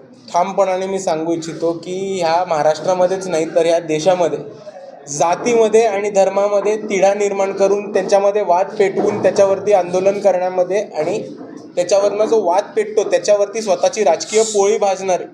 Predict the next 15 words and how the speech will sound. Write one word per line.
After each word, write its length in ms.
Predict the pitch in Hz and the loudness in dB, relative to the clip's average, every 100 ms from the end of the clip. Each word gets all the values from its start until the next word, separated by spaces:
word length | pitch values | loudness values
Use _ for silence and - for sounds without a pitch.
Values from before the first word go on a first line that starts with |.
| _ _ _ _ _ _ _ _ _ - _ _ _ _ - - - _ _ - | _ _ _ _ _ _ _ _ _ -20 _ _ _ _ -20 -20 -20 _ _ -6
याच्यासाठी 580 | 160 160 196 196 190 233 | -2 2 2 2 -2 -6
भारतीय 600 | 226 - 170 170 180 208 | -6 -6 -2 -2 -2 -2
जनता 280 | 190 185 185 | 0 0 0
पार्टी 340 | 196 185 175 208 | 2 0 0 -2
नेहमी 240 | 170 175 | -2 -2
स्वतःची 380 | 185 175 170 185 | 0 2 2 2
यंत्रणा 320 | 165 170 170 | 2 2 2
वापरत 380 | 160 139 156 156 | 0 0 -2 0
राहते 240 | 151 180 | -2 -2
आणि 320 | - 165 170 | -4 -2 -2
त्याच 320 | 190 202 202 - | 0 2 2 0
पद्धतीने 520 | 208 202 196 196 214 | 0 0 -2 -2 -2
जाती 340 | 170 151 202 | 0 0 0
जातीमध्ये 480 | 190 180 202 196 196 | 2 2 2 2 2
भांडण्याचं, 520 | 175 165 170 165 202 | 0 0 -2 2 2